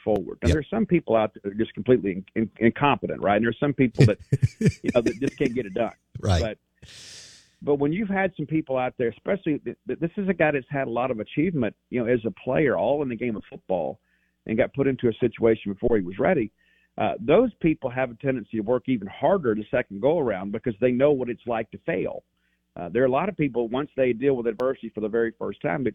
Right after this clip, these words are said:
Speaker 1: changes them and hardens them, uh, and gives them a new lease on life. And so I, I would not in any way be against Barry Odom. I know the, the opinions are all over the place in our message board, as you can imagine. I mean,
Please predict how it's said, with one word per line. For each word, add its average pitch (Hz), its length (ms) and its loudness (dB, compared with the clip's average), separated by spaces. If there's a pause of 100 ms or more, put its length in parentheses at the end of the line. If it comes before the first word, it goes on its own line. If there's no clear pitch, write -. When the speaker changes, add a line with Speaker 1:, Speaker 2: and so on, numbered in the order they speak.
Speaker 1:
changes 160 460 2 (100)
them 98 220 0
and 107 80 -4
hardens 143 640 0
them, 92 280 -2 (520)
uh, 95 200 -4
and 117 180 2
gives 127 240 6
them 123 180 -2
a - 20 -2
new 113 160 0
lease 110 280 -2
on 98 140 -6
life. 107 380 -4
And 110 140 -2
so - 80 2
I, 151 240 4
I 160 100 4
would 139 180 0
not 127 160 -2
in 117 120 -2
any 135 140 -2
way 120 140 0
be 113 200 -4
against 120 360 -6
Barry 117 240 0
Odom. 113 280 0
I 107 40 -4
know 110 360 0
the, 110 120 -4 (100)
the - 40 -14
opinions 143 480 0
are 110 80 4
all 107 80 2
over 107 140 0
the 92 80 -14
place 101 260 -4
in 110 80 -4
our 101 60 -4
message 104 260 -2 (100)
board, 101 200 -2
as 98 100 -6
you 113 80 4
can 104 100 -4
imagine. 104 440 2
I 101 40 -8
mean, 101 200 4